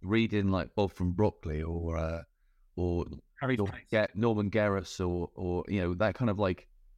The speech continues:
Speaker 1: ecology of blogs that were already, you know, well ahead of the game in terms of picking up, you know, the problematic character of the type of, um, anti-imperialism and, and, you know, and anti-Zionism that's prevalent on the, uh, U K left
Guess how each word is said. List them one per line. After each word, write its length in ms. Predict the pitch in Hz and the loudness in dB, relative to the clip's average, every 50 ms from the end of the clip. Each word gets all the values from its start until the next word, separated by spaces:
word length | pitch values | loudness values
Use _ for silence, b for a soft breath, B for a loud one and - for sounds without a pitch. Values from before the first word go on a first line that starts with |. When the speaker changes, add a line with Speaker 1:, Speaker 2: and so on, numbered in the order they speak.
| _ _ _ - | _ _ _ -16
Speaker 1:
ecology 580 | - - - - 117 117 110 95 - 92 87 85 | -16 -10 -4 -2 0 0 0 0 0 -2 -2 -2
of 180 | 82 78 - | -2 -2 -2
blogs 420 | - 104 101 82 - - - - - | 0 0 0 0 -2 -6 -12 -6 -4
that 180 | 95 85 - - _ _ _ _ | -4 -4 -4 -6 _ _ _ _
were 200 | 90 95 107 110 | -6 -4 -2 0
already, 440 | 117 117 110 104 95 104 98 87 - - | 0 2 2 2 2 2 0 0 -2 -2
you 120 | 92 104 | -4 -4
know, 180 | 85 82 85 - _ _ _ _ _ _ _ | -2 -4 -6 -8 _ _ _ _ _ _ _
well 180 | 113 117 107 95 | 2 2 4 4
ahead 220 | 90 92 95 95 | 2 0 0 0
of 80 | 95 85 | 0 0
the 80 | 87 | -2
game 300 | 80 - 101 101 95 87 | 0 0 2 2 2 2
in 80 | 82 80 | 0 -2
terms 240 | - 87 85 80 82 | -2 -4 -4 -4 -4
of 100 | 80 - | -6 -4
picking 300 | - 90 - - 85 90 | -6 -4 -2 -2 0 0
up, 240 | 92 82 - - - - _ _ _ | 0 -2 -4 -8 -16 -20 _ _ _
you 100 | - 95 | -2 -2
know, 60 | 85 82 | 0 0
the 100 | 87 76 | -2 -4
problematic 560 | - - 107 - - 92 98 82 62 - - | -4 -2 -2 0 2 2 0 0 -2 -4 -4
character 440 | - 101 98 95 - - - 87 85 | -2 -2 0 0 -2 -2 -4 -4 -4
of 80 | 80 | -2
the 80 | 82 82 | -4 -4
type 320 | - - 90 85 - - | -2 -2 -2 -2 -2 -2
of, 140 | 87 78 - - - _ _ _ _ _ - | -6 -6 -6 -10 -18 _ _ _ _ _ -4
um, 360 | 82 82 80 80 78 78 78 b b b b b b b b b - | -2 -2 -2 -2 -4 -8 -12 b b b b b b b b b -2
anti-imperialism 880 | 90 98 78 67 85 82 78 - 98 92 92 90 85 82 - - 82 80 | 0 0 0 0 0 0 0 0 0 2 2 2 2 0 -2 -2 -2 -2
and, 200 | 80 80 82 82 - - | -2 -4 -6 -8 -6 -4
and, 200 | 87 85 85 82 | -2 0 0 2
you 120 | 87 85 | 2 0
know, 160 | 82 80 - - - - | 0 -2 -4 -8 -6 -4
and 140 | 92 95 - - | -2 -2 -2 0
anti-Zionism 760 | - 101 80 67 80 87 98 98 95 95 90 82 82 87 87 | 0 0 0 0 -2 0 0 2 2 2 0 -2 -2 -2 -4
that's 160 | - - - - | -4 -6 -6 -4
prevalent 340 | 92 87 82 85 87 82 - | -4 -2 -2 0 -2 -2 -2
on 160 | 87 82 85 | -2 -2 -2
the, 220 | 82 80 82 80 - _ _ _ _ _ _ - - 80 | 0 0 -2 -4 -6 _ _ _ _ _ _ -8 -4 -2
uh, 60 | 85 | 0
U 200 | 90 90 98 92 | 2 2 0 0
K 260 | - - 87 82 82 | 0 -2 -2 0 0
left 520 | 90 104 101 76 - - - - - - | 0 0 -2 -2 -6 -10 -16 -20 -20 -20